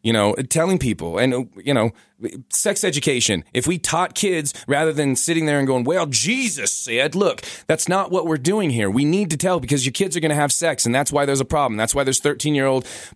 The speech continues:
parents, and that's why these parents aren't raising their kids, and that's why these kids aren't getting educations, and that's blah, blah, blah, blah, and we're stupid, and we're stupid, and we're stupid. It's idiocracy.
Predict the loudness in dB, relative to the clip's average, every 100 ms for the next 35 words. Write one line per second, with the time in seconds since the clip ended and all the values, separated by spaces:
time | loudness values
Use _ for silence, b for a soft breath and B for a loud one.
0 | -2 0 0 0 0 0 0 0 0 0
1 | 0 0 2 2 0 0 0 0 0 0
2 | 0 0 -2 -2 -2 -2 -2 -2 0 0
3 | 0 0 0 0 0 0 2 0 0 -2
4 | -2 0 0 2 0 0 0 0 0 0
5 | 0 0 0 2 0 2 0 0 0 0
6 | 0 -2 b b b 0 2 2 0 0
7 | 0 0